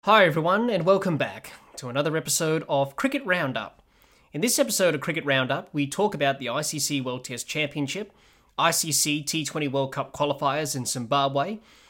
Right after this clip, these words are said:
England versus India T twenty and O D I series, England's T twenty and O D I squads for their series against South Africa, W B B L and B B L fixtures for season two thousand and twenty-two twenty-three,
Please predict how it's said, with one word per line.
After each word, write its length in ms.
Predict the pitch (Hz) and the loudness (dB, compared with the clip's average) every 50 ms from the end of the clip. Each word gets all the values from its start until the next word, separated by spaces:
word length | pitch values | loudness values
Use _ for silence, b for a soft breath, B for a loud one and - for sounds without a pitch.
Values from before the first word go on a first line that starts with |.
| b b | b b
England 460 | b 190 214 240 233 226 220 220 208 170 | b 2 4 6 6 6 6 4 4 2
versus 380 | 175 175 170 - - 143 135 | 2 2 2 2 0 0 0
India 420 | 151 170 175 180 185 196 233 240 - | 0 -2 0 -2 0 0 -2 -2 -4
T 200 | - - 175 165 | -4 -4 -4 -4
twenty 440 | - - 160 156 160 156 156 156 - - | -2 -2 -2 -2 -2 -2 -4 -4 -6 -8
and 120 | 127 123 123 | -6 -2 0
O 100 | 139 139 | 0 0
D 100 | 139 127 120 | 0 0 -2
I 140 | 117 117 | -2 -4
series, 600 | 117 - - 202 190 185 190 196 202 196 - - b b b b b b b b _ | -4 -2 -2 -2 -2 -2 -2 -2 -2 -2 -4 -6 b b b b b b b b _
England's 560 | 190 226 240 214 190 147 127 135 127 - - - - _ - | 2 4 4 6 4 4 2 0 -2 -6 -6 -6 -10 _ -6
T 200 | - 190 196 156 | -6 -6 -4 -6
twenty 500 | - - 165 156 151 151 151 143 147 B B B B - | -4 -2 -2 0 0 0 -2 -2 -6 B B B B -8
and 160 | 131 127 - | -6 -4 0
O 120 | 143 147 | 0 2
D 120 | 143 147 135 | 2 2 2
I 140 | 127 123 | 2 2
squads 520 | 120 - - - 190 196 196 202 190 180 - | 0 0 0 2 4 4 4 4 4 -2 -4
for 120 | - 135 | -4 -4
their 200 | 120 139 180 190 | -2 0 0 2
series 440 | 180 - - 156 143 135 131 131 135 | 0 0 0 0 0 0 -2 -2 -2
against 280 | 131 135 123 120 - - | -4 -6 -4 -4 -4 -4
South 140 | 120 120 | -4 -4
Africa, 480 | 131 143 - 175 147 - 160 160 165 B B B B B B B B - | -4 -4 -4 -6 -4 -2 0 -2 -2 B B B B B B B B 4
W 320 | 190 202 196 208 196 180 | 4 4 6 4 2 2
B 180 | 143 170 165 156 | 0 0 -2 0
B 160 | 143 151 147 | 0 2 2
L 260 | 151 151 151 151 156 - | 4 4 4 2 0 -2
and 240 | 147 127 120 117 110 | -6 -6 -6 -2 0
B 120 | 147 147 | 2 2
B 140 | 143 139 139 | 4 2 2
L 180 | 131 131 123 127 | 2 2 0 -2
fixtures 600 | - - 202 196 - - 226 233 254 269 262 - | -4 -4 -4 -2 -2 -2 -2 -2 -2 -2 -4 -6
for 100 | - 202 | -6 -4
season 460 | - - 156 156 156 139 139 131 131 | -4 -2 -2 -2 -2 -2 -2 -2 -2
two 240 | 135 - 226 220 208 | -2 -2 -2 -2 0
thousand 400 | 208 190 165 156 147 139 135 131 | 0 0 0 0 -2 -2 -2 -2
and 240 | 131 131 127 127 - | -2 -2 -2 -4 -6
twenty-two 640 | - 165 160 143 - 135 131 - - 143 143 143 | -6 -6 -6 -6 -8 -8 -6 -4 -2 0 0 -2
twenty-three, 840 | 139 - - 135 127 - 123 113 - - 147 180 196 220 240 220 | -2 -4 -6 -6 -6 -6 -10 -12 -10 -8 -4 -2 -2 -2 -2 -4